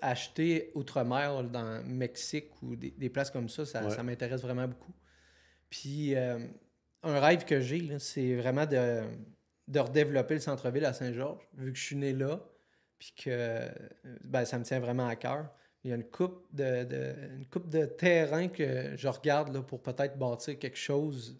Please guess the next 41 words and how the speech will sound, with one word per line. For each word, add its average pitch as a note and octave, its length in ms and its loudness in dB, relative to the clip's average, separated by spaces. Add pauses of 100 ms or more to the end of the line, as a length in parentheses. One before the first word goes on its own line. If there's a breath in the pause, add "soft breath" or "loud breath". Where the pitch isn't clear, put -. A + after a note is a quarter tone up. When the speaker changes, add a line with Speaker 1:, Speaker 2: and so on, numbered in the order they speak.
Speaker 1:
euh, A2+ 440 -8 (480)
quelque - 140 -20
chose C3+ 180 -6
qui - 80 -10
serait - 180 -4
quand A2+ 160 -4
même A#2 320 -4 (200)
gros. C3 400 -2 (100)
Speaker 2:
Ouais. A2+ 160 -2 (400 loud breath)
Speaker 1:
Ça, - 200 2
ça D#3 140 0
serait B2 180 -2
vraiment, A#2+ 280 0
euh, A#2 400 -2 (300)
un A#2 200 -4
rêve, A#2 300 -2
là, A#2 160 -4
je - 80 -14
te B2+ 80 -12
dirais, A#2 400 -8 (120)
euh, C3+ 220 2
Speaker 2:
Nice. - 220 -6
Speaker 1:
pour, A2 200 -6
euh, G#2+ 60 -10 (480)
pour, A#2 120 -10 (140)
euh, G#2 40 -16 (180)
les, G#2+ 280 -6
les G#2+ 140 -6
prochains A2+ 340 -6
temps. A2+ 100 -12 (320)
Ouais. B2 180 -12
Speaker 2:
Écoute, C3+ 280 4
c'est G2+ 200 -2
des G#2 220 4
superbes B2 400 0
ambitions. A#2+ 500 -2 (120)
Je - 80 -20
te A#2 60 -2
le G#2 60 0
Speaker 1:
Yes. - 100 -4
Speaker 2:
souhaite. C3+ 300 2